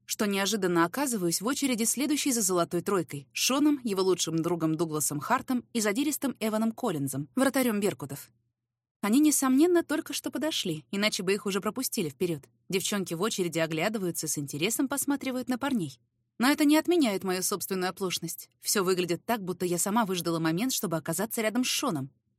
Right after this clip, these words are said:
И, подумав об этом, я мысленно чертыхаюсь, отворачиваюсь к прилавку и пододвигаю к себе поднос, от души надеясь, что меня не заметят. Только бы не заметили, иначе разговоров не избежать.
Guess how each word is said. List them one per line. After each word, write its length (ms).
И, 60
подумав 440
об 120
этом, 200
я 140
мысленно 400
чертыхаюсь, 720
отворачиваюсь 600
к 80
прилавку 420
и 40
пододвигаю 520
к 60
себе 220
поднос, 560
от 160
души 240
надеясь, 360
что 200
меня 240
не 120
заметят. 500
Только 320
бы 100
не 100
заметили, 640
иначе 280
разговоров 520
не 100
избежать. 500